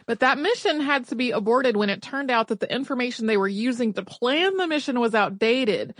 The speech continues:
The pilots weren't going to be accessible to the op-, operatives as had been expected.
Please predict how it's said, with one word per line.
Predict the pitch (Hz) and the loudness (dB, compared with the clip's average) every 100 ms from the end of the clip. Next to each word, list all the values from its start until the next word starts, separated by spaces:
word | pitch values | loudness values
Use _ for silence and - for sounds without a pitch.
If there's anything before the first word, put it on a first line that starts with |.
| - _ | -20 _
The | 180 202 | -6 -6
pilots | - 233 262 240 - | 0 2 4 2 0
weren't | 233 226 | 0 2
going | 226 | 2
to | 208 | 2
be | 214 185 | 0 -2
accessible | 208 - 311 302 269 247 | -4 0 0 0 0 0
to | 226 | 0
the | 208 - | -2 2
op-, | 226 320 - - - | 2 2 -2 -12 2
operatives | 254 330 233 202 180 185 - | 4 6 4 4 -2 -6 -6
as | 151 180 202 208 | 0 2 2 -2
had | 202 | -4
been | 175 165 | -4 -6
expected. | - - 269 294 - - 71 170 | -12 -6 -6 -6 -8 -6 -8 -10